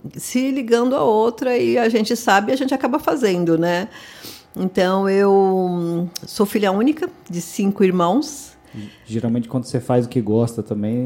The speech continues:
Speaker 1: É, é,
Speaker 2: vira
Speaker 1: não
Speaker 2: uma
Speaker 1: adianta.
Speaker 2: obrigação, né?
Speaker 1: É, e eu não sinto que eu trabalho. Eu brinco, eu tenho seis empregos, mas eu não sinto de verdade que eu trabalho, porque eu gosto muito de tudo que eu faço. Então, pra mim, é, é uma coisa bem bacana.
Speaker 2: Legal.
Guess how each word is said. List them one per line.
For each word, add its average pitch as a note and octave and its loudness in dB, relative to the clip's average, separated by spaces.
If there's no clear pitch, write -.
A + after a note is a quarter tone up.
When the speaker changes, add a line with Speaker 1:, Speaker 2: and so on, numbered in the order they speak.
Speaker 1:
É, A3+ 8
é, A3 6
Speaker 2:
vira G#3 4
Speaker 1:
não G#3+ 4
Speaker 2:
uma G#3 4
Speaker 1:
adianta. A3+ 8
Speaker 2:
obrigação, B2 0
né? G3+ 6
Speaker 1:
É, G3+ 4
e G#3+ 4
eu G#3+ 6
não A#3+ 4
sinto C#4 -2
que C#4 2
eu B3+ 4
trabalho. A3+ 2
Eu G#3+ 4
brinco, F#3 0
eu E3 -2
tenho F3 0
seis G3 2
empregos, G3+ 2
mas A3+ 2
eu A3 4
não A3 2
sinto A#3 -2
de G#3 0
verdade G#3+ 2
que G3+ -4
eu F#3+ 0
trabalho, G3 0
porque D#3 -2
eu F3 4
gosto G3 0
muito G3 2
de E3+ -6
tudo D#3+ -4
que E3+ -6
eu E3 2
faço. - -4
Então, E3 -6
pra F3 -4
mim, E3 -2
é, E3+ -6
é D#3+ -4
uma E3+ -4
coisa E3 -2
bem E3+ -6
bacana. C3+ -4
Speaker 2:
Legal. G2+ -14